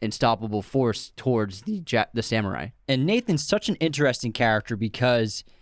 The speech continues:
Speaker 2: again, we've talked about the shame that he has, but he's so similar to Katsumoto because both are warriors, but one has lost his honor,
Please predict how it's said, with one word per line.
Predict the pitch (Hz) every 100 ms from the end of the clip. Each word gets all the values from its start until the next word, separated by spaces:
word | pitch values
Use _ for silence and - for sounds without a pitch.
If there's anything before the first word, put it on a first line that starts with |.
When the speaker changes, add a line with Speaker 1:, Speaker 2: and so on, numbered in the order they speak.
| - - - _ - -
Speaker 2:
again, | 156 160
we've | 147
talked | 135 156 165 143
about | 147 120
the |
shame | 120 - 139 139
that | 120
he | 104
has, | 107 98 101 95
but | 113
he's | 110 107
so | - 185
similar | - 151 143 117
to | 110
Katsumoto | - 120 - 107 110 104 98 90
because | 92 101 95
both | - 127 131
are | 127
warriors, | 107 110 107 107 110 - - - - _
but | 113
one | 113 139 160
has | 143 117
lost | 104 117 143 160 -
his | 117 98
honor, | 101 101 98 98 98